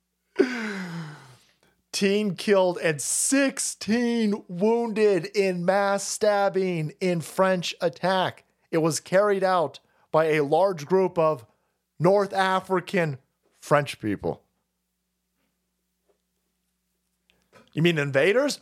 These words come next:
That's racism. You mean indigenous black French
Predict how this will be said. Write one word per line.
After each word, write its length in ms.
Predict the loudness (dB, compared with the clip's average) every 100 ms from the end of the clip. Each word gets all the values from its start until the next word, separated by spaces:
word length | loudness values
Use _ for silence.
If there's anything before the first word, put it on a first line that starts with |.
| _
That's 240 | 0 0 -2
racism. 1040 | 0 2 2 -2 0 0 0 0 0 -2 -10 -20 _ _ _ _ _ _ _ _ _ _ _ _ _ _ _ _
You 140 | 0
mean 220 | 2 2 0
indigenous 960 | -4 0 0 0 0 0 -2 -8 -16 -12
black 440 | 0 2 0 -2
French 420 | -2 0 0 -6